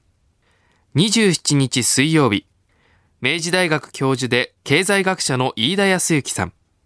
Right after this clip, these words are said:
二十八日木曜日、評論家の宮崎哲也さん。二十九日金曜日、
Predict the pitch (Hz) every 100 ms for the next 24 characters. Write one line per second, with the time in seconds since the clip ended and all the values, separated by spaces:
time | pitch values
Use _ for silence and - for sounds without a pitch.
0 | _ _ _ _ _ _ _ - 185 185
1 | 185 139 127 - 131 123 - 101 101 -
2 | 196 175 117 113 - _ _ _ _ -
3 | 180 196 202 185 170 160 - 113 151 208
4 | 202 - - 139 - 131 107 104 87 -
5 | _ _ _ _ _ _ _ - 202 226
6 | 226 190 - 185 156 - - 143 175 170
7 | 127 110